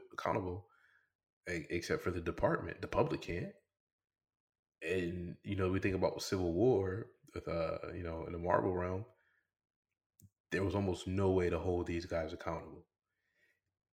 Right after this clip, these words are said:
And if any, if you guys have been listening to this show from the get-go, I was not on the side of that Sokovia Accord whatsoever.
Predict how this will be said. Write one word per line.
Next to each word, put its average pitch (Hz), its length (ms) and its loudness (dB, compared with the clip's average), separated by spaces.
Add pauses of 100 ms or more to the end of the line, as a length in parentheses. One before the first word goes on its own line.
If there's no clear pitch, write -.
And 85 380 -4 (840)
if 85 220 0
any, 90 160 0 (120)
if 85 100 -2
you 95 120 0
guys 95 200 6
have 92 80 2
been 90 160 0
listening 98 340 2
to 95 60 4
this 90 100 2
show 92 300 2
from 87 240 -4
the 85 80 -4
get-go, 85 440 0 (400)
I - 100 -4
was 90 280 -4
not 95 420 4
on 95 140 2
the 87 60 -2
side 90 320 0
of 87 80 2
that 85 240 2
Sokovia 87 540 -2
Accord 85 420 -2 (360)
whatsoever. 85 720 2